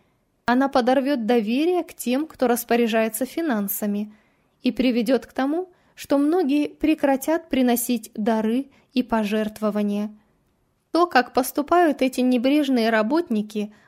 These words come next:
отзывается болью в сердцах людей, ответственных за это служение. Они смущены, ибо не знают, как можно уберечь дело Божье от всевозможных разновидностей грабежа, в то же время спасая души тех людей,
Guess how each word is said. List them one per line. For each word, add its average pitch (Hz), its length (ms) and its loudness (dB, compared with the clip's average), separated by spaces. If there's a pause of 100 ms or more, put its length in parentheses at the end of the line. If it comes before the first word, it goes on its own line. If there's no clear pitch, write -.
(100)
отзывается 277 800 0
болью 247 480 0
в 247 60 -8
сердцах 220 560 -4
людей, 214 540 -2 (240)
ответственных 233 920 -2
за 233 180 -2
это 220 260 -2
служение. 220 720 -2 (580)
Они 269 280 2
смущены, 277 760 -2 (260)
ибо 262 220 4
не 302 160 2
знают, 247 500 0 (100)
как 349 300 0
можно 226 440 2
уберечь 226 580 -2
дело 220 380 0
Божье 208 540 -2 (240)
от 240 180 0
всевозможных 269 840 -2
разновидностей 269 960 0
грабежа, 220 680 0 (480)
в - 80 -20
то 277 180 2
же 262 140 2
время 330 380 2
спасая 302 540 0
души 254 420 0
тех 233 280 -2
людей, 277 400 -2